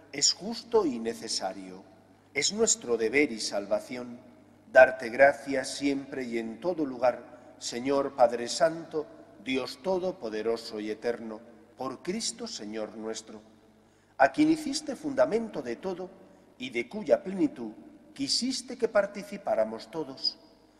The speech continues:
Siendo Él de condición divina, se despojó de su rango y por su sangre derramada en la cruz puso en paz el universo. Y así,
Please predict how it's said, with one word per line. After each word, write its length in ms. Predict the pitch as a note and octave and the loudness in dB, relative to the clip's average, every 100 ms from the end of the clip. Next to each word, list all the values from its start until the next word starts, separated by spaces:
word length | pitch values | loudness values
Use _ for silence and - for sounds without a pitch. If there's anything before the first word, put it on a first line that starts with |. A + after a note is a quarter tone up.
| _ | _
Siendo 540 | - - C#3 E3 D3+ C#3+ | -10 2 4 4 6 8
Él 180 | A3 G3+ | 8 6
de 140 | G3 | -2
condición 640 | D#3+ D#3+ D3+ D3 F#3 F#3+ | -2 -2 0 -2 -6 -6
divina, 440 | D#3 D3+ D#3 C3 A2+ - - - - | 0 0 0 -6 -8 -12 -20 -20 -20
se 240 | - - A#2 | -12 -8 -4
despojó 680 | A#2 - A#2 A2+ - D3+ | -4 -2 -2 -2 0 -2
de 100 | A2+ | -2
su 200 | G#2 G#2+ | -8 -10
rango 480 | G#2 A2 G#2+ G#2 G#2+ - - - - - - | -4 -2 -2 -8 -12 -14 -20 -20 -20 -20 -10
y 80 | B2+ | -8
por 240 | B2+ A#2+ | -4 -4
su 160 | - A#2+ | -4 -6
sangre 560 | - C3 A2+ G#2 G2 - - - - | 8 8 8 -4 -8 -12 -20 -18 -2
derramada 640 | C3 B2+ B2+ E3+ G#3 D#3 | 0 6 6 8 6 4
en 140 | C3+ | 2
la 120 | C3 | 0
cruz 220 | - G3+ G#3+ - - - - - | -2 -8 -10 -14 -20 -20 -20 -2
puso 360 | E3+ E3 C3+ | 0 0 -2
en 180 | A#2 A#2 | -4 -2
paz 340 | - F#3+ F#3+ - | 0 0 -2 -8
el 180 | C#3 C3+ | -6 -6
universo. 680 | B2+ B2 G2+ G2+ - A2+ G2 - - - _ - _ _ | -6 -10 -10 -10 -10 -10 -12 -20 -20 -20 _ -20 _ _
Y 120 | - A#2+ | -2 4
así, 380 | A#2+ - D3+ | 6 6 -2